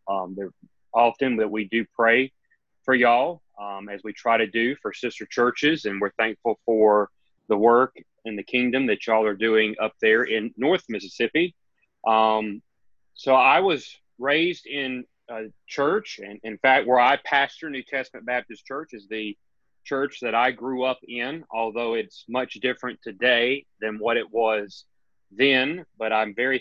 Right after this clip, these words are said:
thankful for, um, a faithful mom and dad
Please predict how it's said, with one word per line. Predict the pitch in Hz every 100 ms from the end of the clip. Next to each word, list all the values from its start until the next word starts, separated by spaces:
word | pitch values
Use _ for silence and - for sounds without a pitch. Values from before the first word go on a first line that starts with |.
| -
thankful | 123 101 - 127 -
for, | 113 110 107 104 104 - 98
um, | 95 90 - -
a | -
faithful | 135 127 - 117
mom | 117 120 135 143 107
and | 101
dad | 113 117 127 156